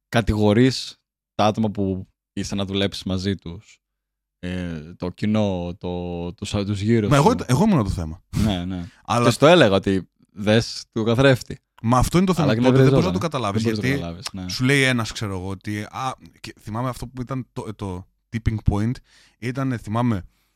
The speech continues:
Speaker 2: μου λέει ένας τύπος ότι θέλω να δουλέψουμε μαζί, έτσι. Τώρα, τώρα που το σκέφτομαι, ευτυχώς που δεν δούλεψε τότε μαζί με αυτός ο τύπος. Αλλά τέλος πάντων, ε, μου λέει, "Θέλω να δουλέψουμε μαζί". Και του λέω, "Τέλεια". Μου λέει, "Οκ, θα αγοράσω το πρόγραμμα, δεν θυμάμαι".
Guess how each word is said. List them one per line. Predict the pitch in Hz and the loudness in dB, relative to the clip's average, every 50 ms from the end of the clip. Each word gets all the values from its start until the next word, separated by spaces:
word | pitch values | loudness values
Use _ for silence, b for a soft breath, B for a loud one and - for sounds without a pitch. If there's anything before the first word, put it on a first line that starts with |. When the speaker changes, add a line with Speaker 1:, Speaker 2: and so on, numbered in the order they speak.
| _ _ _ _ _ | _ _ _ _ _
Speaker 2:
μου | - 104 | -6 -2
λέει | 104 123 143 | 0 2 2
ένας | 143 143 131 | 2 0 -2
τύπος | - - 131 131 | -4 -6 -6 -6
ότι | 120 120 | -6 -4
θέλω | - 131 127 | -4 -4 -2
να | 123 | -2
δουλέψουμε | 113 110 117 117 - - 107 98 | -2 -2 -2 -2 -4 -4 -6 -6
μαζί, | 95 92 90 87 80 78 87 - | -6 -6 -8 -8 -12 -14 -14 -14
έτσι. | _ 98 107 107 - 104 87 80 - _ _ _ _ - - _ _ _ _ _ _ _ _ _ | _ -10 -8 -8 -8 -10 -10 -12 -14 _ _ _ _ -14 -14 _ _ _ _ _ _ _ _ _
Τώρα, | _ 127 147 170 170 - - _ _ _ _ _ | _ 0 2 2 2 0 -4 _ _ _ _ _
τώρα | 135 143 160 | -4 -4 -4
που | 165 | -2
το | 147 127 | -4 -8
σκέφτομαι, | - - 147 147 - 160 151 151 - | -8 -6 -6 -6 -4 -6 -6 -6 -6
ευτυχώς | - 110 - - - - - - - | -6 -6 -6 -2 0 0 0 2 0
που | - | 0
δεν | 110 120 110 | 0 0 0
δούλεψε | 104 117 110 98 95 120 | 0 -2 -2 -4 -8 -12
τότε | 110 113 107 101 | -14 -14 -16 -16
μαζί | 98 101 98 98 | -16 -18 -16 -14
με | 101 | -14
αυτός | 98 - 104 98 | -12 -12 -12 -14
ο | 101 95 | -16 -18
τύπος. | 90 98 92 90 87 _ _ _ _ _ _ _ _ | -20 -20 -20 -20 _ _ _ _ _ _ _ _ _
Αλλά | 98 120 127 | _ -20 -20
τέλος | 120 147 175 170 170 | -18 -16 -16 -16 -14
πάντων, | - 101 95 92 87 87 b b b b b b | -12 -10 -6 -6 -6 -8 b b b b b b
ε, | _ 101 107 107 104 101 | _ -10 -8 -8 -6 -6
μου | 104 120 | -6 -6
λέει, | 160 156 | -6 -6
"Θέλω | - 175 | -8 -8
να | 165 147 | -10 -8
δουλέψουμε | 131 143 147 - - 135 | -10 -10 -10 -8 -6 -4
μαζί". | 127 120 113 113 104 - _ _ _ _ _ _ _ _ _ _ _ - - _ _ | -2 -2 -2 -2 -6 -8 _ _ _ _ _ _ _ _ _ _ _ -20 -20 _ _
Και | - - 120 113 107 104 101 98 98 95 95 - _ _ _ | -12 -8 -8 -6 -6 -6 -6 -6 -8 -8 -10 -14 _ _ _
του | - 135 | -8 -6
λέω, | 165 175 | -6 -4
"Τέλεια". | - 156 135 107 90 - _ _ _ | -4 -6 -6 -6 -8 -10 _ _ _
Μου | - 123 | -4 -4
λέει, | 143 170 170 | -2 -2 -4
"Οκ, | 160 156 131 - - 156 160 165 160 156 | -4 -6 -8 -8 -8 -8 -6 -6 -6 -6
θα | - - 135 | -6 -6 -6
αγοράσω | 123 113 107 101 104 113 120 123 - | -4 -4 -4 -4 -4 -6 -6 -6 -8
το | - | -12
πρόγραμμα, | - - 104 117 120 110 98 | -14 -14 -12 -10 -8 -8 -8
δεν | 98 101 | -8 -10
θυμάμαι". | - - 90 82 69 64 - | -10 -12 -16 -16 -16 -20 -20